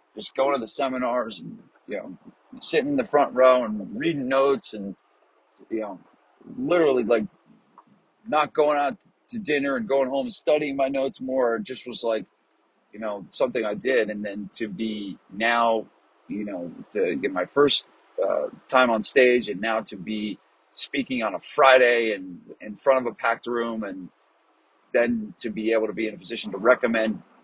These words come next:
other speakers to do, it's like, it's a complete honor. And, uh, I'm really, you know, sometimes pinch myself that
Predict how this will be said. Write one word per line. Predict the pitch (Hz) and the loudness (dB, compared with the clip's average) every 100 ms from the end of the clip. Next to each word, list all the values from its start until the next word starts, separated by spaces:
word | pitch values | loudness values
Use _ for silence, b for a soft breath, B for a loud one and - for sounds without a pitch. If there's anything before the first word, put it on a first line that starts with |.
| 143 | 4
other | 139 135 | 6 4
speakers | - 131 - 117 107 | 0 -10 -10 -12 -14
to | 110 | -6
do, | 117 | -2
it's | 135 143 139 117 | 0 0 0 2
like, | 131 90 | 0 0
it's | 120 | -8
a | 110 | -8
complete | 123 117 131 | -10 -6 -2
honor. | 107 104 101 95 87 - | 0 -2 -4 -8 -14 -12
And, | 101 98 92 | -10 -10 -4
uh, | 95 92 92 92 | 0 2 2 0
I'm | 101 104 | -2 -2
really, | 117 107 95 82 _ _ _ _ | 2 2 2 -6 _ _ _ _
you | 104 | -8
know, | 92 | -6
sometimes | 110 104 92 85 | -6 -4 -4 -6
pinch | 110 101 | -12 -8
myself | 95 87 90 82 - | -6 -2 -4 -2 -2
that | 90 | -2